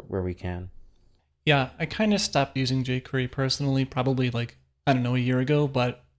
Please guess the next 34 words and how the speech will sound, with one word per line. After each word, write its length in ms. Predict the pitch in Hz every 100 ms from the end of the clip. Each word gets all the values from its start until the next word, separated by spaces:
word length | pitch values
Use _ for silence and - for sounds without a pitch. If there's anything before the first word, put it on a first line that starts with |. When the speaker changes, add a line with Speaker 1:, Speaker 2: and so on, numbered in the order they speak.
| _ _ _
Speaker 2:
it's 160 | 196 202
weird. 260 | 220 160
You 80 | 143
go 160 | 147 160
back 200 | 160 -
to 120 | 143
writing 320 | 139 139 139
vanilla 320 | 131 127 127
JavaScript, 520 | 120 123 120 - 120 - 113
like, 200 | 113 - _ 117
adding 300 | 113 117 110 _ _ -
event 240 | 131 175 165
listeners 680 | 165 170 165 165 160 147 120
and 500 | 110 110 107 107 143
query 260 | 160 151
selectors, 680 | 147 156 147 - 143 143 131
and 160 | 117 113 - _ _
sometimes 360 | - 185 190 180
you 80 | 147
do 180 | 151 165
wanna 160 | 135
reach, 400 | 120 135 131 -
like, 220 | 123 120 _ _ _ _
you 220 | 156 165 170
miss 200 | 180 -
some 180 | 156
of 40 | 135
the 80 | 135
convenience 600 | 135 123 127 120 113 -
that 160 | 110
you 100 | 113
get 200 | 113 110
from 200 | - 127
jQuery. 480 | 123 123 - 120